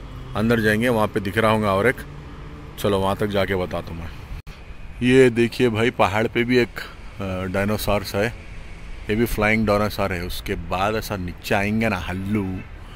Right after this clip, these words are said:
पहाड़ों की गुफाओं में होते हुए देखे तो नीचे यहाँ पे crocodile आराम से आराम कर रहा।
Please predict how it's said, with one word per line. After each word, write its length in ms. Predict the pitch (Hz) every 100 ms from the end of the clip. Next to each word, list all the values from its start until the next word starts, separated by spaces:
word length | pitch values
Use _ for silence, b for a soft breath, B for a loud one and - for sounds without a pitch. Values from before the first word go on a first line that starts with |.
| B B - - -
पहाड़ों 360 | 92 85 101 110
की 120 | 107
गुफाओं 440 | 87 85 98 104 107
में 140 | 107
होते 340 | 90 92 - 104
हुए 140 | 107
देखे 420 | 95 98 92 110 98 -
तो 140 | 107
नीचे 440 | 101 95 98 - 113
यहाँ 180 | 107 95
पे 160 | 110 143 - - - - - - - -
crocodile 440 | - 107 120 123 127
आराम 640 | - 98 101 107 113 131
से 120 | 131
आराम 300 | 117 104 110
कर 180 | 117 98
रहा। 180 | 90 82